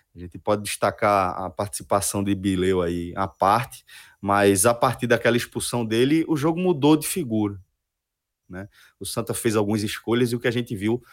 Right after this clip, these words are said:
foi um time, é, que cedeu bastante espaço, basicamente abdicou, é, de atacar no segundo tempo, acho que só lembro aqui de, de uma finalização,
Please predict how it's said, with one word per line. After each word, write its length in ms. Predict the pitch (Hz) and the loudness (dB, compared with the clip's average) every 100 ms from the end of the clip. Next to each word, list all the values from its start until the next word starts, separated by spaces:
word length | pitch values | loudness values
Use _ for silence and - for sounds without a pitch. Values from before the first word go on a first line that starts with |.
| - _ | -20 _
foi 140 | 110 | -6
um 80 | 107 | -6
time, 520 | - 113 117 120 110 - - - | -2 2 4 4 2 -2 -20 -4
é, 160 | 95 92 | -2 0
que 100 | - | 2
cedeu 400 | 135 110 127 139 | 4 6 6 6
bastante 400 | 120 - 113 - - | 4 0 -6 -8 -10
espaço, 640 | - 117 131 - 123 107 | 2 4 4 2 0 0
basicamente 680 | 98 120 120 120 117 113 127 | 2 2 2 -2 -2 0 0
abdicou, 640 | 127 120 - - 131 156 - _ _ _ | 0 -2 -4 2 2 2 -6 _ _ _
é, 440 | 98 92 90 85 | -2 0 0 -2
de 340 | 87 101 95 98 | -2 0 4 2
atacar 680 | - 107 - 107 120 131 - | 2 -2 2 2 2 0 -6
no 160 | 104 | -6
segundo 380 | - 98 101 92 | -4 -4 -4 -6
tempo, 400 | - 110 131 127 | -4 -2 -2 -2
acho 140 | 104 - | -6 -6
que 300 | - 92 82 | -4 -4 -6
só 160 | - 101 | -2 2
lembro 260 | 110 107 | 2 2
aqui 160 | 98 110 | 0 -2
de, 320 | 101 90 82 | 0 0 0
de 100 | 90 | -2
uma 200 | 107 123 | 2 2
finalização, 840 | - 104 92 87 87 - 95 117 | 2 0 0 -2 -4 -4 -4 -4